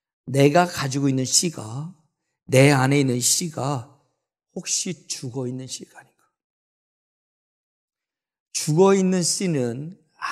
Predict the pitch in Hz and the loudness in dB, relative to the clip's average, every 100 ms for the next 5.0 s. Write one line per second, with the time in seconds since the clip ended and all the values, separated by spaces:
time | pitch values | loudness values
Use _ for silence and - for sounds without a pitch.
0 | - - - 104 117 123 143 165 175 170 | -6 -6 -8 -8 -8 -4 -4 -4 -4 -6
1 | - 139 127 120 120 151 175 - _ _ | -6 -4 -4 -4 -2 -4 -6 -16 _ _
2 | _ _ _ - 107 104 139 - - - | _ _ _ -18 -14 -14 -10 -8 -8 -12
3 | _ _ _ _ _ _ _ _ _ _ | _ _ _ _ _ _ _ _ _ _
4 | - - - 123 127 135 135 120 - | -10 -8 -6 -6 -4 -6 -6 -8 -12